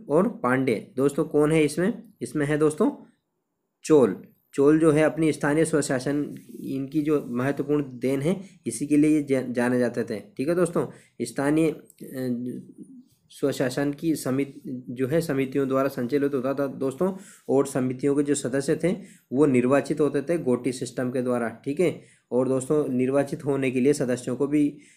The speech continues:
योग्यताएं रखनी पड़ती थी, उनमें विभिन्न प्रकार की योग्यताएं थी, जैसे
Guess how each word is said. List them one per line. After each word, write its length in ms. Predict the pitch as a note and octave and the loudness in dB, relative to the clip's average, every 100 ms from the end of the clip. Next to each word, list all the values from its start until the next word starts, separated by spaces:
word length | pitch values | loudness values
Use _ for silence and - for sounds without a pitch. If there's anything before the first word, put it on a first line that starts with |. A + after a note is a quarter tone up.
| _ | _
योग्यताएं 840 | A#2 B2+ B2+ C3 C#3+ D3 - - A#2+ | -2 0 2 0 2 0 -2 -10 -6
रखनी 260 | A#2+ D3+ D3 | -4 -2 -2
पड़ती 300 | C3+ C3 C3 | -2 -2 -4
थी, 320 | D3+ - - _ | -4 -6 -14 _
उनमें 240 | A#2 C3 C3 | -2 0 0
विभिन्न 320 | B2+ D3 D#3 | 2 0 0
प्रकार 360 | C#3+ B2+ C3 | -2 -2 -2
की 100 | C3 | -2
योग्यताएं 560 | C3 B2+ C3+ C3+ C#3 C3+ | -2 0 -2 -2 -2 -2
थी, 160 | D3 C#3+ | -4 -2
जैसे 460 | C3 C#3 D3 D3 | -2 0 -2 -4